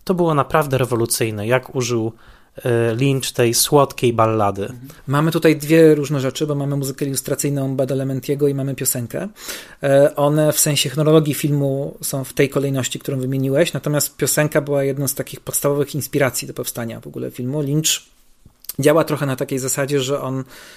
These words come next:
Speaker 2: e, łap-, jak on to używa tej metafory, łapie pomysły jak ryby, e, i trzeba je właśnie trzymać się tej, tej, tej, tej ryby i potem się zastanowić, co z tego wynika.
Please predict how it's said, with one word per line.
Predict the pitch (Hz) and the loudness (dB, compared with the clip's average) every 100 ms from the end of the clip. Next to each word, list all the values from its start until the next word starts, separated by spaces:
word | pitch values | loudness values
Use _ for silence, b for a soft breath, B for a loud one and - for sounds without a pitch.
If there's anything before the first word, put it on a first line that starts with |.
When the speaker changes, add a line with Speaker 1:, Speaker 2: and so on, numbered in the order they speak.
| B B | B B
Speaker 2:
e, | - 123 127 123 | -4 0 0 0
łap-, | 135 143 - | 4 2 2
jak | 135 131 | -2 0
on | 131 | 0
to | 135 | -2
używa | 127 135 | -2 -2
tej | 131 127 | -2 -4
metafory, | 127 127 - 135 | -6 -6 -4 0
łapie | 131 135 135 | 2 0 -2
pomysły | 139 135 131 131 - 135 | -6 -4 -2 0 0 0
jak | 123 123 | 0 -2
ryby, | 131 127 139 170 - B B B B | -4 0 2 0 -2 B B B B
e, | 143 135 143 143 | 0 4 4 2
i | - | -2
trzeba | - - 135 135 135 135 135 | -2 0 2 0 0 0 0
je | 135 135 | 0 0
właśnie | 131 - 139 | -2 -4 -6
trzymać | 123 - 151 131 | -2 0 0 0
się | - 131 | -2 -4
tej, | 135 135 147 | -4 -4 -6
tej, | - 143 | -2 -2
tej, | 139 139 131 | -2 -2 0
tej | 139 | 0
ryby | 135 170 | 4 4
i | 160 | 4
potem | 165 175 156 | 2 2 0
się | 151 | 0
zastanowić, | 151 - 156 151 147 | -2 0 -2 -2 -4
co | - 147 | -4 -4
z | - | -2
tego | 151 | 0
wynika. | 147 147 135 - - | 0 0 -2 -4 -12